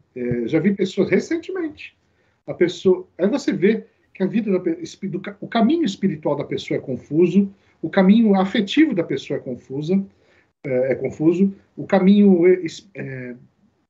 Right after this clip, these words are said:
do trabalho da pessoa não vai pra frente. Aí você fala: "Olha,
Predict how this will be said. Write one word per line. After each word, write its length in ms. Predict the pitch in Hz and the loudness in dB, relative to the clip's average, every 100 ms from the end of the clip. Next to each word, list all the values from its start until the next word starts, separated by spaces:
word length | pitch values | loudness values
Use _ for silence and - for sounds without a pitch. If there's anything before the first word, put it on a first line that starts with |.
| _ _ _ - | _ _ _ -6
do 100 | 240 | -2
trabalho 520 | 262 214 175 247 185 | 0 0 2 2 0
da 80 | 147 | -4
pessoa 480 | 156 - 185 170 - _ | -6 -4 -2 -2 -8 _
não 160 | - 175 | -12 -2
vai 160 | 175 185 | 0 0
pra 140 | - | -4
frente. 480 | - 175 202 196 - _ _ _ | -6 -2 -2 -2 -16 _ _ _
Aí 100 | 160 | -2
você 240 | 160 196 - | 0 0 -2
fala: 260 | 185 139 | -2 0
"Olha, 320 | 147 113 95 | 0 0 -6